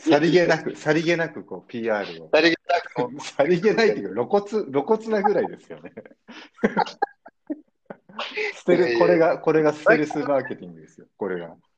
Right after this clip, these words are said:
Speaker 1: <laughs>
Speaker 2: これが、ザ・ステルスマーケティング。
Speaker 1: ザ・ステルスマーケティングです。
Speaker 2: ステルス切れて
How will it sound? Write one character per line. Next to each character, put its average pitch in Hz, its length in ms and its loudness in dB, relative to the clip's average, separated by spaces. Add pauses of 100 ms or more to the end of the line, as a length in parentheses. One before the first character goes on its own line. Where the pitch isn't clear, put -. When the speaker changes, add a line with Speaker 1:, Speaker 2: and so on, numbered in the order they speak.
(320)
Speaker 1:
<laughs> - 1080 0
Speaker 2:
こ 151 60 2
れ 135 100 -2 (120)
が、 123 100 2 (640)
ザ・ 147 240 4
ス - 180 -20
テ 120 140 -2
ル 110 120 -4
ス 120 100 -8
マ 147 140 6
ー - 20 4
ケ - 20 -8
テ 117 60 -4
ィ - 20 -4
ン - 20 -10
グ。 - 0 -
Speaker 1:
ザ・ - 0 -
ス - 0 -
テ 123 100 -2
ル 113 80 -4
ス 117 120 -12
マ 113 100 -2
ー - 20 -2
ケ 107 60 -4
テ - 80 0
ィ - 20 2
ン - 40 -6
グ 180 60 -14
で - 20 -16
す。 160 60 -14
Speaker 2:
ス - 40 -16 (220)
テ 190 120 2
ル 196 80 0
ス 196 60 -8 (200)
切 202 80 6
れ 180 120 8
て 123 200 -2